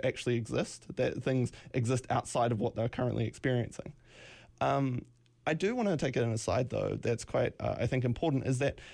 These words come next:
object permanence and also theory of mind aren't just things that we kind of learn at a certain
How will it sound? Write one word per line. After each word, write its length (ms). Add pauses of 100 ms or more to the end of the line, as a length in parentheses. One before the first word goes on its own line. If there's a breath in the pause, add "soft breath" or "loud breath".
(180 loud breath)
object 340
permanence 400
and 100
also 220
theory 280
of 100
mind 360
aren't 180
just 280
things 400
that 180
we 360
kind 220
of 80
learn 400
at 140
a 100
certain 320